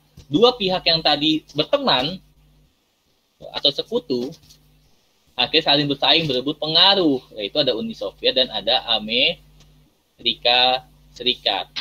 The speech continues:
Nah, karena ekonominya tidak hancur, ekonom-, eh, akhirnya Amerika Serikat membantu dunia dalam bentuk ngasih pinjaman.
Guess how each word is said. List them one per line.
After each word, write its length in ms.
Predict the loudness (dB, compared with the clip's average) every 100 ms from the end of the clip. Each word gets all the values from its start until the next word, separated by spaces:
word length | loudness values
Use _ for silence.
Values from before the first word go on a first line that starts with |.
| -12
Nah, 80 | -6
karena 240 | 0 2 2
ekonominya 640 | 2 2 2 2 0 0
tidak 480 | 0 0 0 0 -4
hancur, 880 | -8 -8 -10 -6 -2 0 0 0 -2 -12 -20 -20 -20 -4
ekonom-, 560 | -2 2 2 2 -2 0
eh, 200 | 2 2
akhirnya 320 | 0 0 2
Amerika 400 | 2 0 0 -2
Serikat 320 | -2 -2 -2 -2
membantu 960 | -2 2 2 0 -4 2 4 4 2 -8 _ _ _ _ _ _ _ _ _ -6
dunia 800 | -2 2 2 4 4 4 0 -4 -18 _ -20 -20 -20 _ _ 2
dalam 240 | 2 2
bentuk 240 | -4 -6
ngasih 320 | -6 -6 -6 -4
pinjaman. 720 | 0 2 4 4 2 2